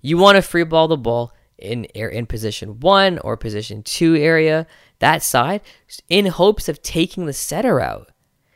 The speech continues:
If the setter has to take the first ball, that's great. It could lead to either an out-of-system ball or someone who is not their predominant setter setting.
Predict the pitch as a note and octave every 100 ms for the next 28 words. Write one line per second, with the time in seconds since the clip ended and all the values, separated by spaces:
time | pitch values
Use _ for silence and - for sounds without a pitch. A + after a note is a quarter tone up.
0 | _ _ - C#3+ C#3 - G#3 A#3 G#3+ G3
1 | - F#3+ F3+ D#3 F3 F3 D#3+ D3 A#3+ G3
2 | G3+ G#3+ - C4 F#3+ C#3+ A#3 D#4 - D3
3 | - C3 D3+ - C3+ C3+ B2 G#2+ E2+ B2
4 | - G3+ - A3+ A3 G#3+ A3 - - -
5 | - E3+ E3 - G#3 G3+ G3+ F3+ F#3 F3+
6 | D#3 E3+ C4 - - C#3 - A2 A2+ A2+
7 | A2 G2 - G2+ A2+ F#3+ _ _ - -
8 | G#4 - -